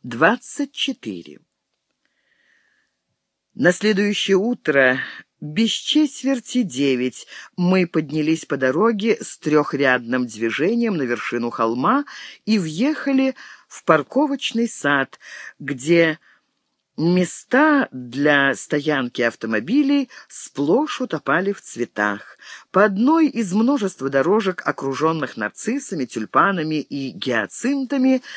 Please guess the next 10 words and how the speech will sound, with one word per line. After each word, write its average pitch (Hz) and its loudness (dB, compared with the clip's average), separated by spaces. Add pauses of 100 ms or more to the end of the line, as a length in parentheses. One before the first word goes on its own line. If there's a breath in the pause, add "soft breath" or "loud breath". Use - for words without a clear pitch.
(140 loud breath)
среди 190 0
которых 202 -2
поблескивали 180 -2
какие-то 175 0 (300 loud breath)
крохотные 175 0
серебристые 165 -2
цветочки, 165 0 (260 loud breath)
сквозь - 0
воздух, 180 -2 (420 loud breath)
наполненный 190 0